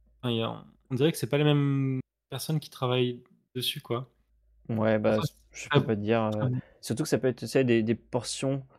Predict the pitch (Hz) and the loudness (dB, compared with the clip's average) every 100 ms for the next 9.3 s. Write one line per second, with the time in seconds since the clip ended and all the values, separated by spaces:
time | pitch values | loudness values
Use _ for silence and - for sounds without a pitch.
0 | _ - - 113 120 113 117 123 117 110 | _ -10 -2 -2 2 2 2 2 2 2
1 | - 113 113 131 131 131 110 107 107 113 | 0 0 0 2 2 2 0 -2 -6 -6
2 | - 110 104 120 117 113 113 107 - - | -4 -2 0 0 0 -2 -8 -8 -10 -10
3 | 110 135 113 104 101 - - 104 98 _ | -4 -2 -2 -4 -8 -12 -10 -12 -12 _
4 | _ - - _ _ _ _ - 123 143 | _ -20 -20 _ _ _ _ 0 4 6
5 | 156 - 139 143 - 131 127 135 127 - | 6 4 6 6 6 4 6 6 4 4
6 | 131 127 120 - 175 - 127 117 113 113 | 4 4 2 0 -2 4 6 8 6 6
7 | 110 110 110 107 107 113 110 107 107 123 | 4 2 2 0 0 0 0 -2 -4 -6
8 | - 147 143 135 127 127 110 110 - 123 | -4 -4 -4 -2 -2 -4 -6 -8 -10 -14
9 | - 120 110 | -6 -2 -2